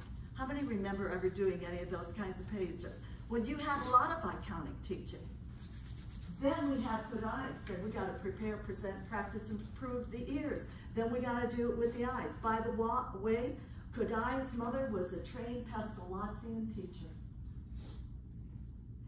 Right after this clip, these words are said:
And by the way, good parts of our education are completely based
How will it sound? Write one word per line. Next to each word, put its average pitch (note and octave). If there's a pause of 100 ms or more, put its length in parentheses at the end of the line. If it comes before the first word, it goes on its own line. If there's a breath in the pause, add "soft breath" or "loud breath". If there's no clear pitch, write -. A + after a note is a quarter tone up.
(140)
And G3+
by G#3+
the A3
way, F#3 (300)
good C#4
parts - (140)
of F#3
our F3+
education F3+
are D#3+
completely F3+
based -